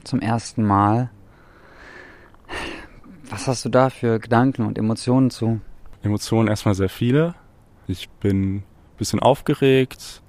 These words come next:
Speaker 2: nervös auch, klar, auch Angst auf jeden Fall. Aber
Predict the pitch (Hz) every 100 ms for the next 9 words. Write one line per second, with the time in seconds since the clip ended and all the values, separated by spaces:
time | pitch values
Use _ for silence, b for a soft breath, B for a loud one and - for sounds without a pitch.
0 | _ - 104 95 117 151 147 - 127 135
1 | - - 120 131 131 - - - 95 -
2 | 113 131 - - - - - 95 113 107
3 | - 113 139 147 b b b b 110 113
4 | 110 110 107 113